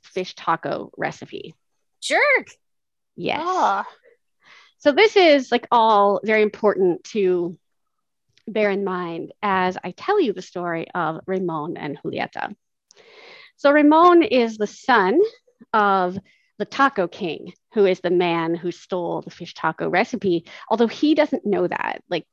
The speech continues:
Speaker 1: R-, Ramon thinks that his father, you know, found this recipe, like, in an honorable way, and he does not know that someone else developed it and that the woman who developed it,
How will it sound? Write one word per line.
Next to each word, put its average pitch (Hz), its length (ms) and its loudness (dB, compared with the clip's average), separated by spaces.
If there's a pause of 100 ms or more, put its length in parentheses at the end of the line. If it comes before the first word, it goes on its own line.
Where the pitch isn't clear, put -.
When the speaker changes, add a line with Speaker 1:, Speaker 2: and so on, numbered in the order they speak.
Speaker 1:
R-, 190 160 -6
Ramon 214 420 2
thinks 180 240 -2
that 190 120 -8
his 180 140 -8
father, 185 480 0 (400)
you 196 120 -2
know, 190 60 -2
found 302 400 2
this 269 120 -4
recipe, 220 540 -4
like, 185 180 -4
in 190 100 -6
an 185 100 -6 (120)
honorable 180 480 -6
way, 269 600 0
and 190 460 -4 (280)
he 220 100 -14
does 208 180 -16
not 202 160 -6
know 175 460 -6 (120)
that - 240 -6
someone 185 240 -2
else 170 200 -6
developed 277 500 -4
it 185 240 -4
and 202 120 -2
that 190 120 -4
the 202 60 -8
woman 185 280 -8
who 185 140 -6
developed 165 440 -8
it, 175 200 -10